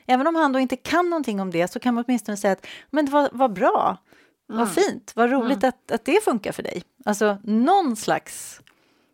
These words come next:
Speaker 1: Det där... Gör mig galen. <laughs>
Speaker 2: Ja, ja, men så är det
Speaker 1: Ja.
Speaker 2: ju. Precis så är det.
Speaker 1: Mm.
Speaker 2: Och det kommer ju inte de, så länge som det inte värderas som någonting stort på läkarlinjen, så kommer ju inte de säga att det är någonting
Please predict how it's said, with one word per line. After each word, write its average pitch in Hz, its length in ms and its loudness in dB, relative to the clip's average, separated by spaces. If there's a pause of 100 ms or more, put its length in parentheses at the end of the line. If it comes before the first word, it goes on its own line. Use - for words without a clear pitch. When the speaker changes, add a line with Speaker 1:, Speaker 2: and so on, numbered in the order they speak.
(440)
Speaker 1:
Det 233 160 2
där... 247 300 6 (640)
Gör 277 180 8
mig 277 120 6 (160)
galen. 349 960 8
<laughs> 254 140 10
Speaker 2:
Ja, 220 100 4 (220)
ja, 240 280 6
men 262 140 2
så 294 220 2
är 262 220 8
det 254 60 12
Speaker 1:
Ja. 220 240 8
Speaker 2:
ju. 180 60 0 (720)
Precis 302 320 -2
så 220 100 -4
är 202 140 0
det. 214 180 -6 (160)
Speaker 1:
Mm. 202 380 -2
Speaker 2:
Och 240 80 -2
det 226 120 4
kommer 277 220 2
ju 285 60 6
inte 262 180 0
de, 208 240 -2
så 254 140 -4
länge 254 280 2
som 262 180 0
det 247 80 -2
inte 240 360 -2
värderas 220 600 0
som 220 160 -10
någonting 202 320 -10
stort 214 440 -16
på 220 120 -10
läkarlinjen, 202 760 -8
så 196 120 -10
kommer 196 220 -10
ju 185 40 -16
inte 180 160 -16
de 180 320 -8 (420)
säga 190 380 -10
att - 120 -14
det 233 100 -20
är 208 80 -16
någonting 180 480 -18